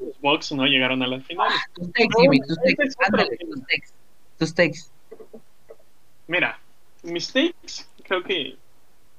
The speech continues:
Speaker 1: coincido con, con todos. Creo que el único que voy a dar que, que, que es el que más se lo merece es Brandon Ingram en el jugador con mejor progresión del año. Yo creo que Brandon Ingram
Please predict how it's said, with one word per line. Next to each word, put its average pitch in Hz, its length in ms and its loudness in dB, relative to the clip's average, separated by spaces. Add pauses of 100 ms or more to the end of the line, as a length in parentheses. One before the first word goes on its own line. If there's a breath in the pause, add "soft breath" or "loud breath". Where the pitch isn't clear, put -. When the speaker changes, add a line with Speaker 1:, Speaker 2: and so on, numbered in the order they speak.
(160)
Speaker 1:
coincido 151 520 -4
con, 120 240 -12 (300)
con 117 160 -10
todos. 151 380 -6 (920)
Creo 208 200 2
que 240 240 2
el 165 180 0
único 247 320 4
que 165 60 -2
voy 175 160 0
a 190 40 2
dar 190 200 2
que, 147 320 -2
que, 120 520 -4 (600)
que 156 80 0
es 147 100 0
el 180 140 0
que 147 100 -2
más 143 200 0
se 180 60 -2
lo 151 100 2
merece 147 560 0 (200)
es 147 240 -4
Brandon 190 480 0
Ingram 196 460 0 (320)
en 156 160 -2
el 139 140 0
jugador 147 400 -2
con 135 400 -4
mejor 139 320 -4 (160)
progresión 131 800 0
del 113 180 -8
año. 117 260 -14 (760)
Yo 151 100 -2
creo 151 180 2
que 123 500 2
Brandon 160 360 2
Ingram 160 400 0